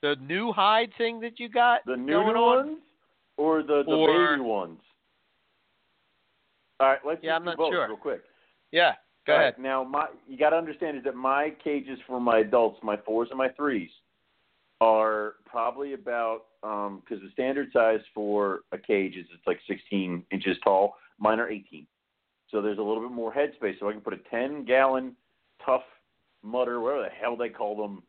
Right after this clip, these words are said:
Speaker 2: tub. The ones you get at, like, Lowe's or Walmart, they're usually blue or green, and they have snap-on lids. Because I have the taller cages, that's what allows my snakes to sit on top of them and inside of them.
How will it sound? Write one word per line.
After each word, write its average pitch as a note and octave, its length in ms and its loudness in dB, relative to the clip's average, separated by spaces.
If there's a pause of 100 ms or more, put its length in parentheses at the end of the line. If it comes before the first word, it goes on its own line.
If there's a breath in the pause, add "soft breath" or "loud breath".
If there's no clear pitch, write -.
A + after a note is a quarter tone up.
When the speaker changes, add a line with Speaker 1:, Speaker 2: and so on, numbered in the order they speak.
(240)
Speaker 2:
tub. A2 320 2
The G2 60 -14
ones G#2 180 -10
you G#2+ 80 -20
get A#2 160 -2
at, A#2 60 -6
like, A2+ 160 -4
Lowe's C3 480 2
or B2 80 -4
Walmart, A#2 560 -4
they're G2+ 80 -10
usually G#2 320 -8
blue C3 580 4 (280)
or F#2+ 100 -4
green, B2+ 500 -2
and - 80 -12 (220)
they F#2+ 100 -4
have F2 160 -4
snap-on A#2+ 520 4
lids. F2 280 0 (1400)
Because C#3+ 380 2
I C#3+ 60 -2
have C3 200 0
the G#2+ 60 -14
taller A#2 320 -8
cages, G#2 340 -10
that's G#2 200 -8
what G#2+ 80 -12
allows G#2 280 -4
my G2+ 140 -12 (100)
snakes G2 220 -16
to G2 140 -20
sit G2+ 100 -8
on F2+ 140 -8
top A2 240 2
of G#2+ 60 -12
them G2+ 140 -6 (360)
and G#2 120 -4
inside B2 400 0
of - 60 -16
them. - 100 -16